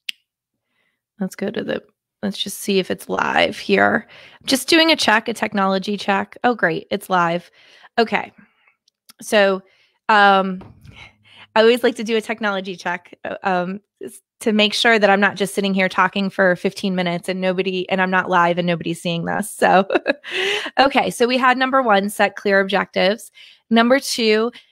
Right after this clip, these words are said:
is use an online task management system. So you guys might have, when you were working in the office, have used something like, um, Microsoft Teams.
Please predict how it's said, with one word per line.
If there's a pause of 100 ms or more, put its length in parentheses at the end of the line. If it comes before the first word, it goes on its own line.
(140)
is
use
an
online
task
management
system.
So
you
guys
might
have,
when
you
were
working
in
the
office,
have
used
something
like, (580)
um, (760)
Microsoft
Teams.